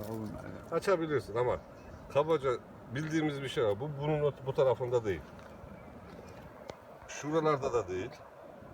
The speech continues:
Speaker 2: Tamam mı? Aa, bu, şurada olabilir şu fındık tarlasında.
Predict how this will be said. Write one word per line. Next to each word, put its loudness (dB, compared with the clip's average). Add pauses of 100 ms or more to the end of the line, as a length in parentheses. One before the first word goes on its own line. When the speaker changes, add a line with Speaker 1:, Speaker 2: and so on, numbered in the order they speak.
(1300)
Speaker 2:
Tamam -2
mı? -6 (840)
Aa, 0
bu, -6
şurada -2
olabilir 6
şu -8
fındık -4
tarlasında. -2